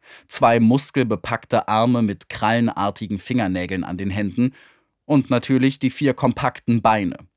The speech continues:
die sowohl geschmeidig als auch kraftvoll waren.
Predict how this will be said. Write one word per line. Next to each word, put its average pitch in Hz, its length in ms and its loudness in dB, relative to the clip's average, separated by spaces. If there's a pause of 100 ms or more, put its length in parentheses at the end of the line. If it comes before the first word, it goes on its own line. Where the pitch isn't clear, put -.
(280)
die 127 80 2
sowohl 123 340 2
geschmeidig 117 840 0
als 131 240 -2
auch - 240 -2
kraftvoll 92 600 -6
waren. 76 440 -10